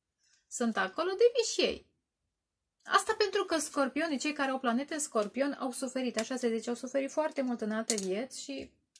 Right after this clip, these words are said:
acum devin extrem de sensibili la tot ce înseamnă refuz, abandon, jignire. Interesant.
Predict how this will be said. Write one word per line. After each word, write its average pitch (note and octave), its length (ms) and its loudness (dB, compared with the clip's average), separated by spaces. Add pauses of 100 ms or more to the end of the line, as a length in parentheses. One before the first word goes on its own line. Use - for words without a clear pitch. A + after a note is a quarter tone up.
(160)
acum D#4+ 240 -8 (100)
devin C4+ 380 2
extrem C#4 400 0
de C4+ 100 4
sensibili G#3+ 520 -2
la F#3+ 100 -4
tot A#3+ 160 -4
ce A#3 60 -4
înseamnă G#3+ 360 -4
refuz, A3 360 -4
abandon, G3+ 500 -2
jignire. G#3+ 680 -4 (1700)
Interesant. G#3+ 840 -2